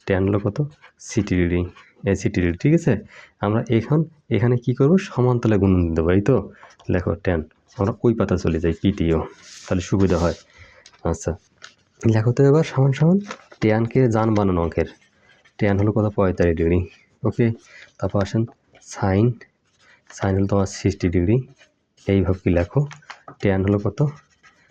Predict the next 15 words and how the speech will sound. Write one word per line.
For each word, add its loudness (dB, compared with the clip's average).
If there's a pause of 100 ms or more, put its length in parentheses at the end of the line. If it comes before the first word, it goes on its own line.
(160)
সেই 0
তিরিশ 2
ডিগ্রি, 4 (160)
হ্যাঁ? 2 (580)
তাহলে 0 (120)
ট্যান 0 (100)
কত -4 (120)
আবার? 0 (460)
তাহলে 0 (140)
সিক্সটি -2
ডিগ্রি। -2 (680)
এভাবে 2
তুমি 0 (680)
এরকম 4
কি 0